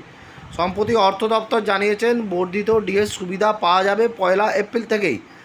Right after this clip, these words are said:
তার ফলে আগামী মাসের বেতনে তার প্রতিফলন থাকবে।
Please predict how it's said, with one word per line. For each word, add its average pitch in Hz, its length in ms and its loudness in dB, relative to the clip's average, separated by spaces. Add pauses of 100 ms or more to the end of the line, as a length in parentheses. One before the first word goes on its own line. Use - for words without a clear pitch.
(280)
তার 175 200 0
ফলে 214 260 2
আগামী 196 560 2
মাসের 208 440 0
বেতনে 196 500 -2 (400)
তার 190 220 2
প্রতিফলন 202 580 -2
থাকবে। 170 380 -2